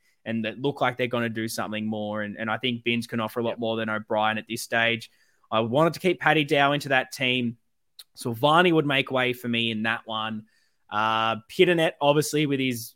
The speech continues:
Speaker 1: miraculous recovery, he comes in, which means Lewis Young comes out of the squad, 'cause I thought it was a
Speaker 2: Hmm.
Speaker 1: weird choice to bring him in after we had one of our better defensive performances against Sydney,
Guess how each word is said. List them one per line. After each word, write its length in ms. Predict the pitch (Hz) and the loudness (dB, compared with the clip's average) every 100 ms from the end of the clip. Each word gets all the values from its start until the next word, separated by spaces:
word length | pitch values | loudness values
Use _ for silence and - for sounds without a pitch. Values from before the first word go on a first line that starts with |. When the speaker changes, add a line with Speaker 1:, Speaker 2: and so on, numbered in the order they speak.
| - | -8
Speaker 1:
miraculous 680 | 135 135 123 123 143 127 123 | -2 2 2 2 -2 -2 -4
recovery, 460 | 120 - 120 127 113 | -6 -2 -2 0 0
he 160 | 156 | 0
comes 380 | 160 147 127 120 | 2 0 -2 -4
in, 340 | 120 113 110 113 _ _ _ - | -4 -4 -6 -10 _ _ _ -14
which 140 | 117 | -6
means 220 | 127 117 | -4 -2
Lewis 360 | 123 165 175 151 | 2 6 6 4
Young 220 | 143 139 | 0 0
comes 260 | 143 135 131 127 | -2 -4 -4 -2
out 260 | 131 139 | 2 2
of 120 | 135 | 0
the 120 | - 113 _ | -6 -10 _
squad, 500 | - - 123 117 117 | -16 -8 -2 -2 -2
'cause 300 | 135 120 117 - _ _ _ - | -4 -4 -6 -12 _ _ _ 2
I 40 | |
thought 140 | 202 | 8
it 20 | 208 | 8
was 100 | 185 | 8
a 40 | |
Speaker 2:
Hmm. 80 | 160 | 6
Speaker 1:
weird 300 | 175 202 - | 8 8 6
choice 360 | - 165 160 156 | 2 4 4 0
to 80 | 151 | -8
bring 340 | 143 151 151 | -4 -2 -2
him 240 | 151 147 | -4 -2
in 180 | 131 135 | 0 0
after 420 | 131 127 127 127 | 0 -2 -2 -2
we 120 | 120 123 | 0 0
had 200 | 120 120 | 0 -2
one 140 | 120 | -4
of 80 | 117 | -2
our 120 | 113 | -4
better 260 | 113 117 120 | -2 -2 -2
defensive 600 | 117 - 113 113 120 117 | -6 -6 -6 -6 -8 -8
performances 680 | 113 - 110 113 - 110 113 | -10 -8 -6 -6 -8 -10 -10
against 520 | 113 113 110 107 - | -8 -6 -6 -6 -6
Sydney, 460 | 117 110 110 107 | -4 -4 -4 -8